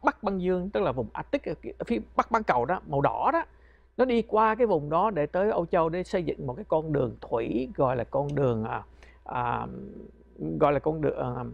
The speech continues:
biển, à, biển Bắc Băng Dương. À,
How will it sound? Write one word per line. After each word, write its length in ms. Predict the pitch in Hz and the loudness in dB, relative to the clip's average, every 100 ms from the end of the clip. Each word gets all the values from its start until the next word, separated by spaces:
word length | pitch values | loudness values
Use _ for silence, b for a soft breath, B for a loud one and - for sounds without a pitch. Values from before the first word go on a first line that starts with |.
| 117 - - - - - - - - | -14 -20 -20 -20 -20 -20 -20 -20 0
biển, 420 | 185 247 233 311 - _ _ - | 4 6 4 0 -10 _ _ -10
à, 300 | 135 127 113 107 - _ _ - | -4 -4 -4 -10 -20 _ _ -2
biển 220 | 139 170 | -2 0
Bắc 140 | 262 | 0
Băng 160 | - 165 | 0 4
Dương. 160 | 170 151 - - _ | 4 2 -6 -20 _
À, 140 | - | -16